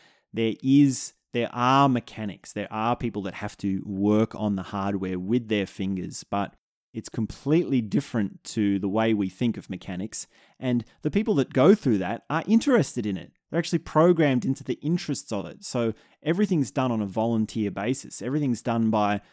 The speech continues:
however you want to do it, however long you want to do it, then you can do it." And if the computer can see that there's gonna be a shortage in some sort of interest coming up,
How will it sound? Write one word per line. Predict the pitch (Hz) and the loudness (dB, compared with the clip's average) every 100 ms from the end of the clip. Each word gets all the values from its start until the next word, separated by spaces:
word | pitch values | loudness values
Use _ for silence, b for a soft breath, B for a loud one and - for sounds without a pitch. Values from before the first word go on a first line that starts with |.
| b b _ | b b _
however | - 135 147 165 170 | -2 2 4 4 4
you | 151 131 | 4 4
want | 113 123 120 | 2 0 -2
to | - | -6
do | 101 107 | -4 -2
it, | 127 143 | -2 -4
however | 120 120 117 | -2 0 0
long | 104 98 107 | 0 0 0
you | 104 | 0
want | 101 98 | 0 -2
to | |
do | 92 92 | -4 -4
it, | 110 - | -4 -4
then | 101 | -2
you | 104 | -2
can | - 92 | -2 -8
do | 90 95 | -6 -6
it." | 92 - b b b | -6 -10 b b b
And | 113 | -2
if | 117 - | -2 -2
the | 113 104 - - | -2 -2 -4 -8
computer | 120 104 - 175 208 104 107 - _ _ _ _ - | -6 -6 -4 0 2 2 0 -8 _ _ _ _ -6
can | 127 | -4
see | 107 - 165 151 113 | -4 2 4 6 4
that | 110 | 0
there's | - 113 | -2 -2
gonna | - 131 | 0 0
be | 117 104 | 0 -2
a | |
shortage | - - 123 135 117 107 | -2 -2 2 2 0 -2
in | 104 | -4
some | - 113 | 0 0
sort | 113 117 101 | 0 -2 -4
of | 87 | -4
interest | 110 139 - 87 - | -2 -2 -2 -6 -10
coming | - 98 87 | -8 -8 -8
up, | 78 101 | -10 -14